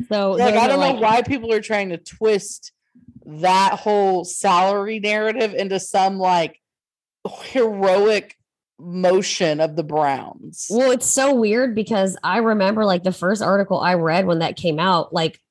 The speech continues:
Speaker 1: legit, like, I didn't read it incorrectly. It straight up said, if he gets suspended, he will only make a million dollars the first year.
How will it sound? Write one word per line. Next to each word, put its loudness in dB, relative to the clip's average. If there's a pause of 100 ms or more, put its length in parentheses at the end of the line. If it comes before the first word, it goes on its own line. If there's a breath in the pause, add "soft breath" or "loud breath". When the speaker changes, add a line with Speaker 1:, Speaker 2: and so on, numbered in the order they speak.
(600)
Speaker 1:
legit, -4 (320)
like, -2
I 2
didn't 0
read 0
it 0
incorrectly. -2
It -4
straight -2
up -2
said, -2 (680)
if 0
he 0
gets 0
suspended, -2
he -6
will 0
only 0
make 0
a -2
million -2
dollars -6
the -6
first -10
year. -12